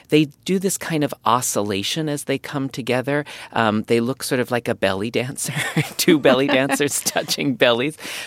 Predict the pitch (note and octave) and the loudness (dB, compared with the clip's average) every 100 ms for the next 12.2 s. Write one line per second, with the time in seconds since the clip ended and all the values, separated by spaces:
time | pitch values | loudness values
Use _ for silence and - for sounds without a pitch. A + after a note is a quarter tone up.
0 | - C#3 B2 - C3 A#2 B2+ A#2+ - A#2+ | 0 4 4 6 4 4 0 -4 -2 2
1 | G#2+ B2 D3 - - - - C3 C#3 E3 | 2 0 -4 -8 -14 -8 -2 0 2 0
2 | - D3+ C3+ C#3 C3+ C#3+ E3 F3 D3 C#3 | 0 -2 -2 -2 -2 0 0 -2 -6 -6
3 | - B2+ B2 A#2+ A2+ A2 B2+ B2 C#3+ D#3 | -6 -4 -2 -2 -4 -4 0 2 0 -2
4 | D#3+ - - B2+ C3 - D3+ D#3 - A#2 | -4 -6 -4 -4 -4 -4 -2 -2 -2 -4
5 | A2+ - - A2 A2+ A2 G#2 A#2+ G2+ - | -4 -6 -4 -4 -2 -2 0 0 -2 -6
6 | - - - - - C3 C3 C3 A#2+ C3+ | -14 -16 -18 -14 -2 2 2 0 -2 0
7 | D#3 C#3+ A#2 C#3+ D3+ - C#3+ - B2 G#2 | 0 0 0 0 0 0 -2 -2 -4 -2
8 | G#2 G#2 - C3+ C3 - C3 C3 - D3 | 0 -2 -2 -6 -6 -4 -4 -4 -4 -4
9 | D#3 C3+ C#3+ - C#3+ - B2 A2+ - D#3+ | -4 -6 -6 -6 -8 0 0 2 0 0
10 | D#3 - - - C3 B2 B2 A2 A#2 B2 | 0 -2 -8 -2 0 2 0 0 2 2
11 | - B2 - A2+ G#2+ - A2 A2+ A#2+ A#2 | 2 -2 -4 -6 -6 -2 -2 0 -2 -2
12 | A#2 A#2 | 0 -2